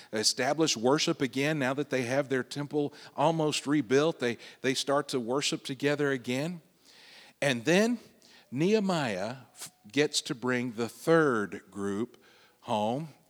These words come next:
and he leads them to rebuild the wall and the gates. I mean, it's cool that they've got the temple now and the, that people are, are doing okay, they're surviving, but the problem is they're not safe,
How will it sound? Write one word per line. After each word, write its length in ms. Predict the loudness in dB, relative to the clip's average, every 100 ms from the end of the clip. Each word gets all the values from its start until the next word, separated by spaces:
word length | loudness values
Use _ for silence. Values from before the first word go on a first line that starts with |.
| -6
and 180 | -6 -4
he 260 | -2 -2
leads 440 | 0 0 0 -4 -4
them 280 | -2 -4
to 220 | -4 -6 -6
rebuild 680 | -4 -4 -2 -2 -2 -4 -6
the 60 |
wall 680 | -4 0 0 0 -2 -6 -10 -20 -20 -20 _
and 220 | 0 0
the 80 | -2
gates. 640 | -2 -2 0 -2 0 0 -2 -18 2
I 80 | 6
mean, 160 | 8
it's 160 | 6 4
cool 260 | 6 10 10
that 120 | 10
they've 180 | 6 6
got 220 | 4 4
the 100 | 0
temple 400 | -2 -4 -2 -2
now 300 | 0 0 0
and 160 | -2 -4
the, 100 | -6 -14 -10
that 200 | -2 -2
people 320 | 0 0 4 6
are, 300 | 6 4 -2 -16 -8
are 280 | 2 4 4
doing 340 | 2 2 0 -4 -12 -16 -16 -6
okay, 1080 | 2 6 6 4 -8 0 2 4 4 4 2
they're 180 | 2 0
surviving, 880 | 0 -2 2 6 6 6 2 0 -2 -10 -20 -8 -4
but 160 | -2
the 80 | -2
problem 480 | 0 2 2 0 0
is 240 | -2 -2
they're 160 | -2 -2
not 200 | -2 0
safe, 600 | -2 -2 -6 -10 -12 -16